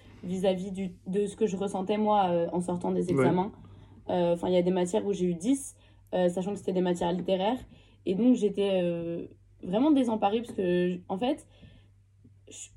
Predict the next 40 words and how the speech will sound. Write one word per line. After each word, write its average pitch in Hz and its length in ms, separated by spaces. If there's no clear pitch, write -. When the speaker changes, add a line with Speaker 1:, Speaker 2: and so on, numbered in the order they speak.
Speaker 1:
j'ai, 208 240
alors, 175 340
là 240 180
où 294 60
j'ai 226 140
péché, 214 340
je - 100
pense, 190 240
c'est 180 220
que 247 280
pendant 220 220
les 214 140
trois 220 220
semaines, 220 500
j'ai 180 220
plus 240 260
révisé 202 360
ma 190 120
mineure 185 300
que - 80
ma 165 120
majeure. 160 320
Déjà, 175 320
je - 100
pense 180 160
que - 180
Speaker 2:
Hmm. 123 160
Speaker 1:
à - 60
partir - 280
de 165 80
là, 170 300
euh, 185 240
c'était 180 420
pas 202 180
forcément 196 400
la 196 120
meilleure 180 220
chose 180 180
à 175 80
faire. 202 220